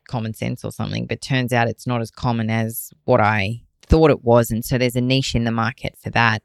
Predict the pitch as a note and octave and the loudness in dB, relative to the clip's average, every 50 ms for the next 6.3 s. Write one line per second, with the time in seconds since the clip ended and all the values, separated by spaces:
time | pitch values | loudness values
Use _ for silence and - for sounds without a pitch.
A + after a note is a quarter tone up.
0 | _ - B2 B2 B2 A#2+ A#2 A#2 A#2 A#2 A#2+ - - _ _ _ _ _ _ _ | _ -4 0 2 2 2 2 2 0 -2 -4 -6 -8 _ _ _ _ _ _ _
1 | - - C3+ C3 C#3 C3+ - D#3 C3+ - C3 B2+ B2 A#2+ B2+ A#2+ - - B2+ A#2+ | -2 0 2 2 2 0 0 0 0 0 0 0 0 0 0 0 0 0 -2 -2
2 | B2 A#2 A#2+ A#2 A2+ A2 A2+ - _ _ _ _ _ _ _ _ _ _ _ _ | -2 -2 0 0 0 0 0 -4 _ _ _ _ _ _ _ _ _ _ _ _
3 | _ _ - C#3+ - - - - D#3+ D3 C#3 - - - - - - C3 B2+ B2 | _ _ -4 -2 2 4 6 8 8 6 6 4 2 2 2 2 -2 0 2 2
4 | B2 B2 B2 A#2+ B2 B2+ - - _ - A#2+ A#2 A2+ A2+ A2 G#2+ - - - - | 2 0 0 -2 -4 -6 -8 -10 _ -2 0 0 2 2 0 0 -2 -4 -2 0
5 | D3 C#3+ - - - - - B2+ A#2+ A#2 A#2 A#2+ - - _ _ _ - - - | 0 2 2 0 -2 -4 -6 -4 -4 -4 -4 -8 -12 -18 _ _ _ -4 -2 0
6 | B2 A#2+ A#2 A#2+ - | 0 -2 -2 -2 -4